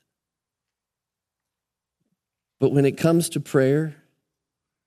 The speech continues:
and fasting and giving, um, he says, "Be very quiet about it. Don't brag about it. In fact, don't even tell him. Let, let, let it be a secret."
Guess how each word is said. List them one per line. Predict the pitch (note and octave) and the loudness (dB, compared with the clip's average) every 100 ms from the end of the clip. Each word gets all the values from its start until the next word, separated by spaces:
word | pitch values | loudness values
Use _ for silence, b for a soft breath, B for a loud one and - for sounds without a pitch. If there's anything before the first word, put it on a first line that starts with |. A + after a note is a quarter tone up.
| _ - | _ -8
and | A#2+ | -2
fasting | B2+ B2 C#3+ - C3+ A#2+ | 0 0 -2 -4 0 0
and | G#2 | 0
giving, | G2+ B2 C#3+ C#3 D3+ _ _ _ _ _ _ _ _ _ _ _ _ - | 0 0 -2 -4 -10 _ _ _ _ _ _ _ _ _ _ _ _ -10
um, | B2 A2+ G#2+ _ _ _ _ - - _ _ _ _ _ _ _ _ _ _ _ _ _ _ _ _ _ _ _ - | -8 -8 -14 _ _ _ _ -20 -20 _ _ _ _ _ _ _ _ _ _ _ _ _ _ _ _ _ _ _ -14
he | |
says, | C3 C3 | -6 -4
"Be | B2+ B2 | 0 0
very | B2 | 0
quiet | A#2 A2+ G2 | -2 -6 -6
about | F#2 G2 | -14 -20
it. | _ _ _ _ _ _ _ _ _ _ _ _ _ _ _ - | _ _ _ _ _ _ _ _ _ _ _ _ _ _ _ -2
Don't | B2+ A#2 | -2 0
brag | C3+ B2 A2+ | -2 0 -2
about | A2 G#2 A#2 | -6 -12 -18
it. | _ _ _ _ _ _ _ _ A2 | _ _ _ _ _ _ _ _ -8
In | |
fact, | A#2+ A#2+ B2 | -2 -2 0
don't | C3 | 0
even | A#2+ G#2+ | 0 -4
tell | C#3 | -2
him. | B2 | -2
Let, | G#2 G2+ B2+ A#2+ | -2 -2 -4 -2
let, | B2 A#2+ | -4 0
let | D3 | -2
it | D3 | 0
be | D3 | 0
a | A#2 | 0
secret." | - D3 C#3+ A2 | 0 0 0 -2